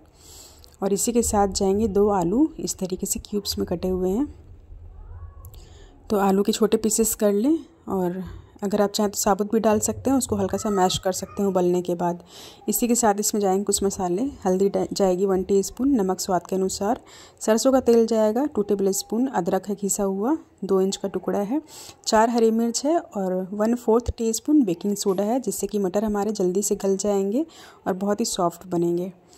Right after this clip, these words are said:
तो सभी चीज़ें हम इसमें ऐड कर देंगे। इसी के साथ हम पानी डाल देंगे दो ग्लास जितना।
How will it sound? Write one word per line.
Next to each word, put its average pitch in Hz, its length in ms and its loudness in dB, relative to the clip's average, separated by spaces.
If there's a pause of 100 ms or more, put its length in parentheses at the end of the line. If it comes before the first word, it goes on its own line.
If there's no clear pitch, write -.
(260)
तो 208 60 -4
सभी 208 240 0
चीज़ें 214 300 0
हम 220 140 0
इसमें 208 260 -2
ऐड 180 200 -6
कर 208 200 0
देंगे। 208 320 -2
इसी 202 260 -4
के 247 80 0
साथ 233 240 -2
हम 233 100 0
पानी 214 260 0
डाल 214 200 0
देंगे 220 220 0
दो 196 180 2
ग्लास 202 340 -2
जितना। 208 360 -2